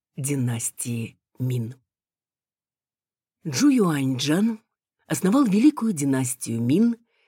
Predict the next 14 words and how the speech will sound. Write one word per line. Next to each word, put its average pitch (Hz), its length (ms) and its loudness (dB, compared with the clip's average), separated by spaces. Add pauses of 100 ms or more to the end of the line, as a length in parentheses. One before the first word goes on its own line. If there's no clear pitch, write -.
которая 143 380 0
пробыла 131 400 -2
у 123 80 -2
власти 185 680 -4 (360)
двести 175 760 -2 (140)
семьдесят 123 640 -4
шесть - 340 -6
лет. 110 320 -8 (460)
При 127 140 -2
этом 120 360 -6 (140)
он – 180 300 -2 (280)
человек 127 480 -4
из 127 100 -4
народа. 123 520 -4